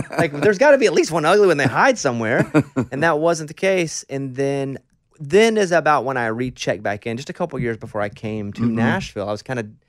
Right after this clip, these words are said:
Speaker 1: dialed back in, but it's funny. I've never thought about the gap before until you
Speaker 2: Yeah.
Speaker 1: said that.
Speaker 2: Mine was in the nineties when it was the biggest heyday of country music. I mean, you know, I knew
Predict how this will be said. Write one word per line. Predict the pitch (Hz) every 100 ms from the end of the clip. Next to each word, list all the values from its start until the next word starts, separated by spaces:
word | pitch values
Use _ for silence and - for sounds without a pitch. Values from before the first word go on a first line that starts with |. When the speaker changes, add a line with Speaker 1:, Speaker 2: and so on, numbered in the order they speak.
| _ _
Speaker 1:
dialed | - 113 110
back | 104 104
in, | 139
but | 127
it's | 123
funny. | - 180
I've | 165
never | 190 190
thought | 170 147
about | 196 165
the | 120
gap | 127 185
before | - 135 113
until | 107
you | 117
Speaker 2:
Yeah. | 135 139
Speaker 1:
said |
that. | 117 101 - _
Speaker 2:
Mine | 113 127 190
was | 151
in | 127
the | 117
nineties | 113 127 151 95 - _ _
when | 117 120
it |
was | 123 104
the | 117
biggest | 107 113 113
heyday | 113 131 123
of | 90 92
country | - 135 -
music. | 117 107 -
I | 147
mean, | 170 170
you | -
know, | 156
I | 135
knew | 151 147 131 110